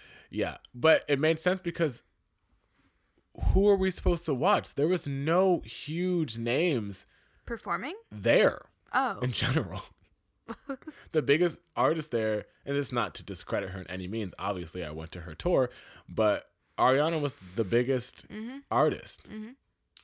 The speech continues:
Speaker 1: and walked away with nothing. But we'll get into that.
Speaker 2: Mm.
Speaker 1: So the twenty twenty Grammys was held at the Staples Center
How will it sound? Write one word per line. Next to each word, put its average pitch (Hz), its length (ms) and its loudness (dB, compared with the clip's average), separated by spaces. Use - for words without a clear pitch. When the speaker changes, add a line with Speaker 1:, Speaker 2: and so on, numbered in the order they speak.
Speaker 1:
and 127 160 -2
walked 120 280 2
away 123 180 2
with 113 160 0
nothing. 117 540 -2
But 190 180 8
we'll 190 140 4
get 180 260 2
into 170 320 0
that. - 400 -10
Speaker 2:
Mm. 175 520 -10
Speaker 1:
So 175 540 4
the 160 80 -10
twenty 196 260 -4
twenty 190 220 -4
Grammys 131 360 0
was 123 160 -6
held 123 460 -2
at 110 300 -4
the 104 80 -6
Staples 120 600 -4
Center 104 560 -4